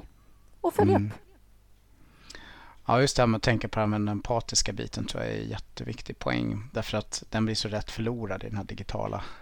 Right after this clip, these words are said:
Speaker 2: <laughs> kontexten, tycker jag.
Speaker 1: <laughs> Och ett jättefint verktyg är, nej men, och jag, för att också komma in, förlåt, komma åt den här empatiska delen. Möten. Eh, ni börjar ju ofta med check-ins, eller hur, Lasse?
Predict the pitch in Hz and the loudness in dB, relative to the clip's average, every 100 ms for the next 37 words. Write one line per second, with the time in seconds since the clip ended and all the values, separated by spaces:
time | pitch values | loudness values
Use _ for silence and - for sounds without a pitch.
0 | - - - - - - - - - - | -4 -4 -6 -10 -12 -2 0 0 -2 -2
1 | - - 127 110 - 113 - - - - | -4 -4 -2 -2 -4 -10 -10 -8 -8 -6
2 | - 277 - 220 - - - - - - | -2 0 0 -8 -8 -4 -4 -4 -4 6
3 | - 277 277 226 277 - - 254 - 277 | 12 12 12 12 12 12 10 8 12 12
4 | 240 233 214 202 - 277 226 214 214 - | 12 12 12 12 6 6 10 10 8 4
5 | - 277 285 277 277 277 269 277 240 - | 2 10 10 10 10 10 10 6 0 -2
6 | - - - - 285 285 - 269 254 247 | -2 -6 -4 10 10 10 4 6 6 6
7 | - 269 285 294 269 - - - - - | 6 8 12 12 12 4 -2 -2 -2 -2
8 | - 226 208 - 247 285 294 - 226 202 | 2 4 6 8 10 12 12 12 8 8
9 | 208 208 - 214 220 - 226 226 - - | 6 8 10 12 12 12 12 12 6 -8
10 | - - _ - - 277 240 196 - 269 | -8 -12 _ -14 6 12 12 12 12 12
11 | 247 208 _ - - - - - 247 285 | 12 8 _ -8 -6 2 2 2 12 12
12 | 320 302 302 240 208 214 - - 220 214 | 12 12 12 12 12 10 6 12 12 12
13 | 220 202 220 - 294 320 - 254 277 - | 12 12 10 10 6 6 10 12 12 12
14 | 202 - | 12 10